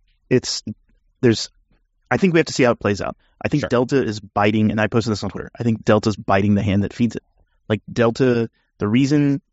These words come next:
Speaker 1: you're doing well with these co-, these credit card co-brands is because you've pushed your lounge, you've, you know, pushed the benefits so hard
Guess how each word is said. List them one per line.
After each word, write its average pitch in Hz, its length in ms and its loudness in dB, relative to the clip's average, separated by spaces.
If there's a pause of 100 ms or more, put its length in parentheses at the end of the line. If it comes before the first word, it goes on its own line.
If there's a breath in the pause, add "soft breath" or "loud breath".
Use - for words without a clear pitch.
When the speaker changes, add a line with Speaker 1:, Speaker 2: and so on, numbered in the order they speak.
Speaker 1:
you're 107 320 -4 (120)
doing 123 300 2
well 120 300 4
with 107 100 0
these 110 140 0
co-, - 240 -2
these - 300 -4
credit 131 200 -2
card 113 180 -2
co-brands 107 480 -2
is 107 80 -8
because 104 320 -2
you've 101 340 -4 (220)
pushed - 280 -2
your 135 120 4
lounge, 104 580 0
you've, 101 320 -6 (160)
you 107 100 -2
know, 95 60 -2
pushed - 300 -4
the - 60 0
benefits - 640 0
so 131 200 2
hard - 340 0